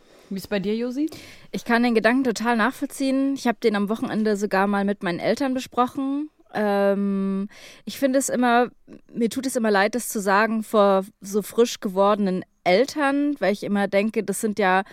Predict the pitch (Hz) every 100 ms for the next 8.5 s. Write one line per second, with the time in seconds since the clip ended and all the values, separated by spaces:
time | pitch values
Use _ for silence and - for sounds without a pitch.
0 | - - - 208 202 - 190 196 165 _
1 | _ _ _ 196 - 165 190 196 214 214
2 | 220 190 190 214 196 180 - 214 220 262
3 | 247 240 233 208 202 202 190 185 - 208
4 | 185 - 185 208 226 226 220 185 180 -
5 | 190 190 202 185 196 185 175 - 175 180
6 | 185 - 190 - - 147 - 147 156 -
7 | 151 147 147 143 - 160 151 147 147 156
8 | - 127 160 185 233